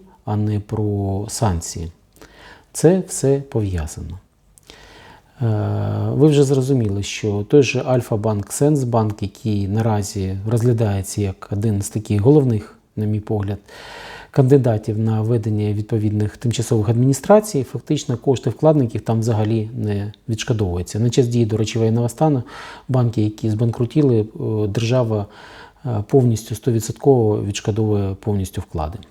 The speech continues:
Однак в даному випадку, якщо це мова йде про Альфа-банк, цього не буде. Тепер повернемось все ж таки до викупу боргів, тому що ви ж знову ж таки питаєте: "Так, а до чого, Ростислав Юрійович, до чого тут же ж безпосередньо вкладники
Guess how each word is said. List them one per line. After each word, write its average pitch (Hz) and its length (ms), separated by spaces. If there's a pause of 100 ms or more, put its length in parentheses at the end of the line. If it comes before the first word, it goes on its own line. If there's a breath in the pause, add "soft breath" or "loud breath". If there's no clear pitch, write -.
(240)
Однак 117 280
в 113 60
даному 165 400
випадку, 156 400
якщо 123 300
це - 140
мова 113 320
йде 113 280
про 110 260
Альфа-банк, 104 580 (140)
цього 117 300
не 101 120
буде. 95 280 (920 loud breath)
Тепер - 340
повернемось 131 540
все 135 180
ж - 140
таки - 220
до 107 220
викупу 104 400
боргів, 95 460
тому 95 180
що - 160
ви 92 80
ж - 100
знову 165 240
ж - 80
таки - 200
питаєте: 110 500
"Так, - 200
а 113 60
до 117 120
чого, 104 540
Ростислав 110 420
Юрійович, 87 320
до 107 120
чого 190 400
тут 180 240
же 151 140
ж - 160 (360 loud breath)
безпосередньо 123 1080 (640)
вкладники 90 600